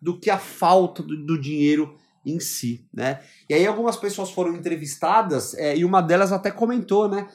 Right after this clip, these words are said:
que tem medo de colocar na ponta do lápis quanto deve, né? É, quanto que tem de compra parcelada, porque sabe que vai ficar deprimido, né?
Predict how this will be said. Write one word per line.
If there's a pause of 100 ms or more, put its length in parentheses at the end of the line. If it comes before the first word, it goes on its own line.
(160)
que
tem
medo
de
colocar
na
ponta
do
lápis (100)
quanto
deve, (280)
né? (440)
É,
quanto
que
tem
de
compra
parcelada,
porque
sabe
que
vai
ficar
deprimido,
né?